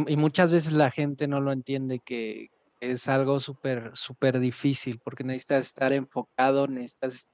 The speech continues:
tener un, un estado, una vibración muy específica. Cuando yo terminé de grabar Golden, terminé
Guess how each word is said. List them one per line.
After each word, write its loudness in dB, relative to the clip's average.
tener 0
un, 2
un 6
estado, 8
una 6
vibración 0
muy 4
específica. 0
Cuando 4
yo 8
terminé 4
de 8
grabar 6
Golden, 6
terminé -2